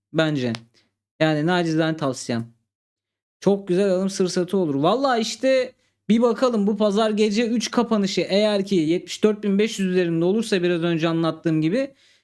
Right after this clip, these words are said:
ee, o zaman bekleme yapmama gerek kalmaz.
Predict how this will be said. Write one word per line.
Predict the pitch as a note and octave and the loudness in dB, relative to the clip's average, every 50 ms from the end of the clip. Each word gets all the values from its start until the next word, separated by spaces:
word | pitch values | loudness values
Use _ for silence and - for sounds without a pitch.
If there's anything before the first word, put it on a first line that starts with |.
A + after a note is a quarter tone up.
| _ _ _ - D#3+ | _ _ _ -2 0
ee, | D#3 D#3+ D#3+ D#3+ D#3+ D#3+ D#3+ D#3+ D#3 D#3 D#3 D#3 D3+ D#3 D#3 - _ _ _ _ _ _ _ _ _ - | 0 2 2 0 0 0 0 0 -2 -2 -2 -2 -4 -4 -6 -10 _ _ _ _ _ _ _ _ _ -2
o | F3+ F3 | 0 2
zaman | F#3 G3+ G#3 A3+ A3+ G#3 | 2 2 2 2 2 2
bekleme | G3+ G3+ G3 G3 G3+ G#3 G#3+ A3 | 2 0 0 0 -2 0 0 0
yapmama | G#3 G3+ G3+ G3+ G#3 G#3+ A3 | 0 -2 -2 -2 0 0 0
gerek | G#3+ G3 G3+ G3+ G#3 G3 - | 2 0 0 0 -2 -2 -2
kalmaz. | G3+ G3+ G#3 A3 A#3 B3 A#3+ - - - - | -2 0 0 0 0 0 -2 -4 -8 -10 -12